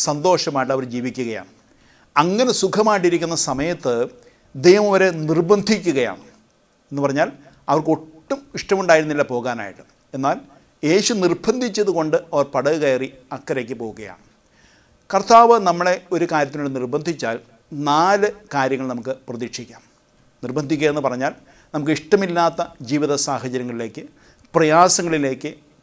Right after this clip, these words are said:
ബുദ്ധിമുട്ടുകളിലേക്ക് നമ്മെ പറഞ്ഞയക്കുമ്പോൾ നാം ശ്രദ്ധിക്കേണ്ട ഒരു കാര്യം, ഒന്ന്,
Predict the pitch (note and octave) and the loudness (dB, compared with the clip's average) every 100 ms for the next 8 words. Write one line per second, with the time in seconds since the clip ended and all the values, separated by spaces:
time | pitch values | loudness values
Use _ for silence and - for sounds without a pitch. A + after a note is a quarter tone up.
0 | C3 D3+ F#3+ F#3+ F3 E3 D#3 C#3 D3 - | -4 -2 -2 0 0 -2 -2 -4 -8 -8
1 | C3+ C3+ A#2+ C3+ D3+ C#3 B2 A2+ B2+ - | -8 -6 -6 -2 -2 -2 -4 -6 -6 -8
2 | _ _ _ D3+ D#3+ - D3+ A3 F#3 F3+ | _ _ _ -4 -2 -4 -4 -2 -2 0
3 | E3+ - D3+ C#3+ B2+ B2 C3 - _ _ | -2 -2 -6 -4 -4 -4 -8 -14 _ _
4 | _ F3 B3 F#3 | _ 0 2 0